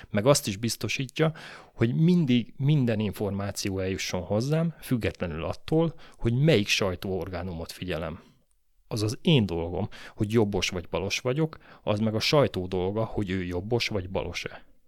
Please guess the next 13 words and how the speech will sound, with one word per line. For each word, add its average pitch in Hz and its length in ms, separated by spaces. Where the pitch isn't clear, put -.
Neked 113 420
viszont 107 440
itt - 160
képviselni 104 640
kell 71 200
a - 80
jobbosokat 147 680
is, - 220
meg 107 220
a 101 60
balosokat 98 640
is, 170 240
sőt, - 380